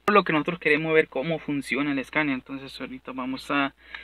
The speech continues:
conectarlo, voy a poner las cosas estas aquí en el asiento, si ven.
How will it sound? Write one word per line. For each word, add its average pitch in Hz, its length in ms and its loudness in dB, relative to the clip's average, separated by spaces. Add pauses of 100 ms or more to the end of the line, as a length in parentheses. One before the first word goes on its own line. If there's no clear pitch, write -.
(140)
conectarlo, 175 680 6
voy 143 160 4
a 147 60 2
poner 139 240 -4
las 131 180 -6
cosas 143 360 -10
estas 143 380 -2
aquí 127 260 -4
en 147 120 0
el 131 120 2
asiento, 160 520 -2
si 123 160 -8
ven. 214 360 8